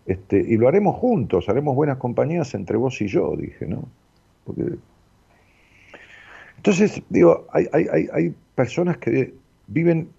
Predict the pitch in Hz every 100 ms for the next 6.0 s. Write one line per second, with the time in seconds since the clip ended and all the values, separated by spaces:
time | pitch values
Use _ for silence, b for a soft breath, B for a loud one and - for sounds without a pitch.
0 | _ _ _ _ _ _ 165 170 160 160
1 | 165 190 160 104 - - 127 139 147 170
2 | - 151 131 - _ _ - - - 120
3 | - 113 - - 185 156 135 - 117 135
4 | 131 117 95 78 71 - 73 _ _ _
5 | _ - 131 113 - 117 156 - 135 -